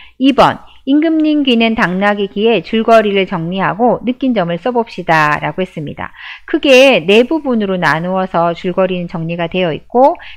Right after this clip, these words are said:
그리고 난 후에 느낀 점도 쓰게 되어 있는데요. 선생님이 지금 준비는 해놓았어요. 여러분도 먼저 작성을 해보고, 예, 느낀 점까지 써주기 바랍니다. 아, 선생님이 느낀 점을 조금 여러분하고 나누고 싶어서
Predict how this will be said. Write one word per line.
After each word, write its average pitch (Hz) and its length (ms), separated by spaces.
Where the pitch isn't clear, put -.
그리고 190 220
난 156 240
후에 220 200
느낀 233 320
점도 170 280
쓰게 233 280
되어 202 180
있는데요. 160 600
선생님이 269 1040
지금 175 240
준비는 196 440
해놓았어요. 175 840
여러분도 185 440
먼저 147 600
작성을 170 480
해보고, 226 720
예, 160 100
느낀 208 260
점까지 160 460
써주기 220 380
바랍니다. - 580
아, 202 80
선생님이 277 720
느낀 240 300
점을 180 240
조금 160 680
여러분하고 151 480
나누고 151 420
싶어서 170 760